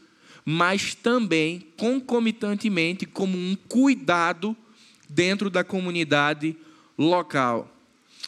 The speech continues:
O Espírito Santo, ele nos deu conhecimento, compreensão,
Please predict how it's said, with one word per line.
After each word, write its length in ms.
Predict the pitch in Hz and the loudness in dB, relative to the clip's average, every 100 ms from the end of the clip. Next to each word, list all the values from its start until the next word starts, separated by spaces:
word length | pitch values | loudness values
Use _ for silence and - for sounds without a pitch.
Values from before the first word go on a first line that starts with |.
| - | -2
O 80 | |
Espírito 480 | 175 - 220 214 202 | 0 0 0 0 -2
Santo, 420 | 196 208 202 208 | -2 0 0 0
ele 160 | 196 180 180 | -2 -2 -6
nos 200 | 175 160 | -6 0
deu 220 | 170 165 | 2 2
conhecimento, 1120 | 160 180 165 156 - 131 139 156 190 196 190 - - - | 0 -2 0 0 0 0 0 0 -2 -4 -4 -6 -20 -10
compreensão, 1080 | - 180 156 170 160 143 - 143 139 151 | -4 -4 0 0 0 0 -2 0 2 0